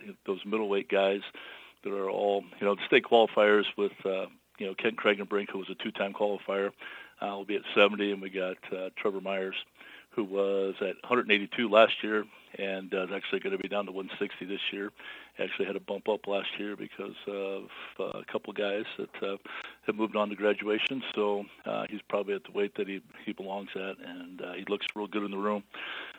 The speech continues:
right now. And then, uh, Owen Dunn's the other state qualifier we have. He'll be back at two twenty, and, uh, you know, he's a bigger, stronger, smarter, uh,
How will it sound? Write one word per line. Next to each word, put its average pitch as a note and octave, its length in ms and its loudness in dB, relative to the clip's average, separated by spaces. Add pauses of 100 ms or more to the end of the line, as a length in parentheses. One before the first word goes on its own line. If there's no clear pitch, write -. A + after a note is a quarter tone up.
(120)
right A2+ 220 10
now. A#2 380 12 (220)
And G#2 380 2
then, G2+ 280 -2
uh, G2+ 100 4
Owen G2+ 380 2
Dunn's G#2 280 6
the G#2 100 0
other G#2 200 0 (180)
state G2+ 200 4
qualifier G2 440 6
we G2 120 -2
have. F#2+ 240 2
He'll G2 100 -2
be G2 140 -6
back G2 240 -4
at - 80 -12
two G#2+ 120 -6
twenty, G2+ 380 -4
and, F2+ 160 -10 (640)
uh, - 240 -2
you - 140 -2
know, G#2+ 100 2
he's G2+ 160 -2
a F#2+ 60 -2
bigger, G2+ 300 2
stronger, G2+ 680 2 (640)
smarter, G#2 400 6 (580)
uh, G2 280 2